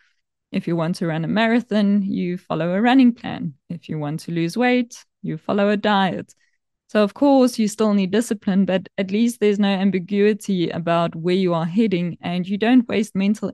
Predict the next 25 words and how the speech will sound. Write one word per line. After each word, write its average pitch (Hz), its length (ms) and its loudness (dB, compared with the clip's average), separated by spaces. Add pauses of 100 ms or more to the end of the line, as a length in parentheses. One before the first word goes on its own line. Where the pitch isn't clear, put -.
energy 233 400 4
on 185 180 -2
<laughs> - 120 -18
questioning 220 720 2
whether 196 320 0
it 185 100 0
is 175 140 -4
a 175 60 -6
good 175 260 -4
goal 170 320 -2
or 156 80 -6
not. 156 400 -8 (440)
Now, 226 140 2
it's 214 160 -2
a 247 60 2
lot 269 360 0
more 254 220 4
challenging 240 760 0
when 190 120 -2
it 190 140 -6
comes 214 340 -2
to 196 120 -6
non-physical 175 920 -4
goals, - 560 -12
like 170 420 -6